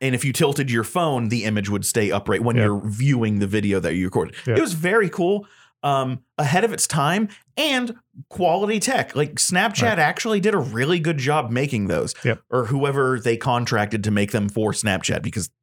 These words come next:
Speaker 1: that's a software company. It's a
Speaker 2: Right.
Speaker 1: social media company. And frankly, they're deprecated these days, but I still use them. Um,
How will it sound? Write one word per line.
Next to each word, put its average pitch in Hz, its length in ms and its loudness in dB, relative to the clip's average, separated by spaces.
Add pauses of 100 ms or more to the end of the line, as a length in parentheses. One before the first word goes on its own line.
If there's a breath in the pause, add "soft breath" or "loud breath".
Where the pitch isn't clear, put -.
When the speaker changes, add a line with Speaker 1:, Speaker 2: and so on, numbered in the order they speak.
Speaker 1:
that's 98 200 -2
a 90 60 -4
software 85 460 -4
company. 60 300 -8
It's 95 140 -4
a 107 60 4
Speaker 2:
Right. 95 100 2
Speaker 1:
social 104 300 -2
media 90 300 -4
company. - 420 -8 (300 loud breath)
And 107 140 -2
frankly, 104 380 0
they're 92 240 -4 (160)
deprecated 73 600 -2
these 80 220 -4
days, 65 280 -6
but - 200 -6
I 120 140 2
still 90 280 -2
use - 200 -4
them. - 160 -8 (460 loud breath)
Um, 123 520 0